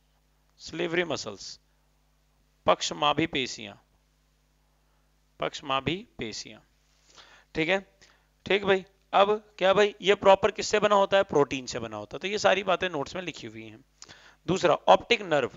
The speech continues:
भाई ये होता है ऑप्टिक नर्व, यहां पर ये होता है ऑप्टिक नर्व। अब होता क्या है भाई ऑप्टिक नर्व? हिंदी में कहते हैं दिक् तंत्रिका। दिक् तंत्रिका,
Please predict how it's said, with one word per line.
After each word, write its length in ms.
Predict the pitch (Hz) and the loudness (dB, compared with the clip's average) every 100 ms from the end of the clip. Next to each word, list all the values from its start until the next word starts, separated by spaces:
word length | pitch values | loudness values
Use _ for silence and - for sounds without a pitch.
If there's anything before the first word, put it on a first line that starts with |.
| - - | -8 -2
भाई 100 | 190 | -2
ये 200 | 156 208 | 0 2
होता 240 | 175 - | 4 4
है 60 | 190 | 4
ऑप्टिक 300 | 160 - 156 | 4 0 -6
नर्व, 220 | 135 113 | -4 -4
यहां 240 | 120 127 127 | -2 -4 -4
पर 240 | 110 - - 165 | -6 -10 -14 -6
ये 100 | 147 | -4
होता 200 | 120 170 | -4 -4
है 60 | |
ऑप्टिक 300 | 131 - 120 | -4 -6 -12
नर्व। 340 | 117 104 - - _ _ _ _ _ _ _ _ _ _ _ _ _ _ _ - | -10 -12 -14 -20 _ _ _ _ _ _ _ _ _ _ _ _ _ _ _ 2
अब 140 | 180 | 6
होता 280 | 175 185 233 | 6 6 4
क्या 160 | 226 208 | 6 4
है 60 | |
भाई 180 | 190 196 - | 4 0 0
ऑप्टिक 300 | 165 - 180 | 0 0 -4
नर्व? 260 | 175 185 175 | -2 -2 -4
हिंदी 260 | 147 165 | -8 -6
में 100 | 180 | -4
कहते 200 | 160 160 | -2 -2
हैं 100 | 165 | 0
दिक् 200 | 175 175 | -2 -2
तंत्रिका। 500 | 165 151 135 131 202 - _ _ _ _ _ _ _ _ _ _ _ _ _ _ _ _ _ _ _ _ _ | -4 -6 -8 -6 -8 -12 _ _ _ _ _ _ _ _ _ _ _ _ _ _ _ _ _ _ _ _ _
दिक् 300 | 131 110 160 | -10 -8 -8
तंत्रिका, 460 | 156 127 123 113 | -12 -12 -12 -10